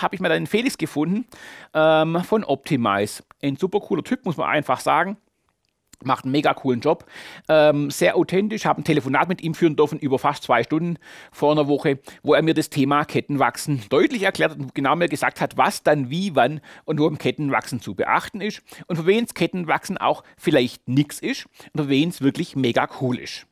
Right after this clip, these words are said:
War ein super Telefonat, da kann man relativ viel für euch schon mit rausnehmen und daraus werdet ihr auch in den nächsten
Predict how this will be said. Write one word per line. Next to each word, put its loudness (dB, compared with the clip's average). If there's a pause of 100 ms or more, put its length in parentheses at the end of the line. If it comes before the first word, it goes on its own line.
(300)
War 2
ein 0
super -2
Telefonat, 0
da -2
kann 0
man -2
relativ 2
viel -4
für -6
euch -4
schon -4
mit -4
rausnehmen 0 (380)
und -8
daraus 4
werdet 2
ihr 0
auch 0
in -4
den 0
nächsten -6